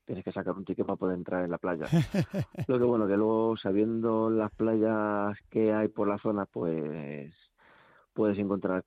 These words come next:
Speaker 1: playas muy, muy chulas que no están tan masificadas, pero claro, son playas que no tienen ni siquiera un chiringuito,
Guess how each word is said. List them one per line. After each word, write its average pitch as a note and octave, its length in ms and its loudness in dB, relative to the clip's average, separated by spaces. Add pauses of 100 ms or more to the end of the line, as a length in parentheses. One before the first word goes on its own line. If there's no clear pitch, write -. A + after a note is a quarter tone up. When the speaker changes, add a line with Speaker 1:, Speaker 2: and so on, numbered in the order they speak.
(220)
Speaker 1:
playas G2 320 0
muy, F#2+ 600 0
muy G2+ 220 0
chulas G2+ 360 0 (600)
que G2+ 180 4
no G2+ 100 2
están G2 220 0
tan F2 100 -2
masificadas, F2 640 -2 (140)
pero F#2 240 0
claro, D2+ 200 -4
son F#2+ 220 -2
playas G2+ 260 0
que G2+ 120 0
no G2 100 0
tienen G#2 200 0
ni F2 40 -6
siquiera F2+ 240 -2
un F2 80 -4
chiringuito, F2+ 500 -2